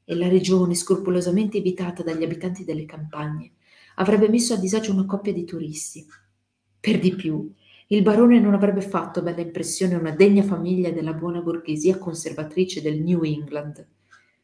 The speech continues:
I suoi modi e il suo aspetto erano peculiari e la sua età così avanzata da essere inquietante.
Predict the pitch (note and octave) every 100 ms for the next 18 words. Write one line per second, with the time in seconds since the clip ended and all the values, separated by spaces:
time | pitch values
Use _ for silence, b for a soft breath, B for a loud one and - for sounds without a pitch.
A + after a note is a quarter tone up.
0 | b b _ - - G3+ G3+ G#3 G#3 G3
1 | F#3 - F#3 - G3+ - G3 F#3 F3+ F3
2 | F3+ - F#3 F3 E3+ D#3 D#3+ E3 _ _
3 | _ F#3+ G3 G#3 A3+ A#3+ G#3 G#3 A#3 G3+
4 | F#3 G#3 G3+ F#3+ F3 F3 - F3 E3+ D#3+
5 | E3 D#3+ D3 D3+ - -